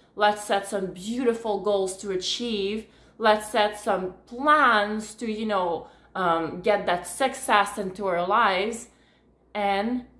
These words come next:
let's not rush into things, okay? Let's plan ahead,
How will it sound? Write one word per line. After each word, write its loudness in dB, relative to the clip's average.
let's 4
not 0
rush 0
into -12
things, -14
okay? -2
Let's 2
plan 2
ahead, -2